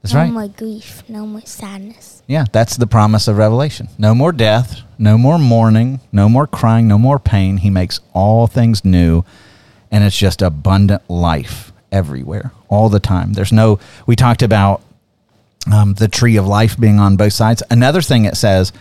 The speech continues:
Speaker 1: is that the, the plants give their fruit in every season. Why is that a big deal?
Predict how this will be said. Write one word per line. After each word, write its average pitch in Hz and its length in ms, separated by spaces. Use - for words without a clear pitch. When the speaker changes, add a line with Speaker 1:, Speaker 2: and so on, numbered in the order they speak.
Speaker 1:
is 104 220
that 107 280
the, 90 460
the 92 120
plants - 680
give 104 240
their 101 200
fruit 104 400
in 92 120
every 92 220
season. 90 540
Why 104 280
is 101 180
that 90 280
a - 60
big 80 220
deal? 71 320